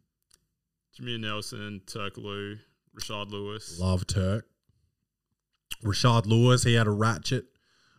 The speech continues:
Speaker 2: Um, and then, <sighs> who was, oh, who else did they have? There was another
Speaker 1: Uh,
Speaker 2: point guard.
Speaker 1: The French dude, Mikhail?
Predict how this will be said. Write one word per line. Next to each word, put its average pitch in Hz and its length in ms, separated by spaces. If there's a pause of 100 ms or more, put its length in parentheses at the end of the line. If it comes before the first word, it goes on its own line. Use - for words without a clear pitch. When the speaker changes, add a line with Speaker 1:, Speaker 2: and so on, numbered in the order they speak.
(140)
Speaker 2:
Um, 117 520 (520)
and 127 220
then, 139 360 (1300)
<sighs> - 340
who 147 140
was, - 400 (2000)
oh, 90 220
who 143 140
else 131 160
did 131 120
they 120 140
have? 110 180
There 107 140
was 104 100
another 117 220
Speaker 1:
Uh, 90 80
Speaker 2:
point 104 220
guard. 90 300 (1600)
Speaker 1:
The - 60 (140)
French 107 280
dude, 95 260 (540)
Mikhail? 120 560